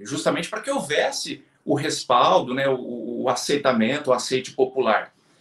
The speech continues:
E algumas referências nos brindam com relatos fantásticos. E aí eu, como historiador, faço uma analogia. Veja só se, se faz sentido para vocês. Quando um ferreiro, um carpinteiro imigrava por Brasil, ele trazia lá na maletinha dele,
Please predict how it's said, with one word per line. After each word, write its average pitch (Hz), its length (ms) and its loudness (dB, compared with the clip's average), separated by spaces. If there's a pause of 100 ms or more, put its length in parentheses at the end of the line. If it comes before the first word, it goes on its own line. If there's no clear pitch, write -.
(320)
E 160 340 2
algumas 208 400 4
referências 190 520 -2
nos 147 260 -8
brindam 226 380 -2
com 196 100 -4
relatos 180 360 -2
fantásticos. 131 800 -4
E 139 60 0
aí 151 120 0
eu, 214 140 2 (100)
como 214 160 2
historiador, 170 460 0
faço 196 260 -2
uma 202 60 2
analogia. 202 540 0
Veja 147 240 -2
só 165 200 2
se, - 360 -4 (320)
se - 200 -4
faz 151 180 2
sentido 143 300 -6
para 143 120 -2
vocês. 113 600 -4 (800)
Quando 320 340 2
um 214 60 0
ferreiro, 170 560 2
um 135 60 -2
carpinteiro 139 1000 -2 (320)
imigrava 135 540 4
por 123 120 0
Brasil, 113 480 0
ele 143 120 0
trazia 180 420 -2
lá 175 140 2
na 165 100 -2
maletinha 131 500 -2
dele, 139 440 0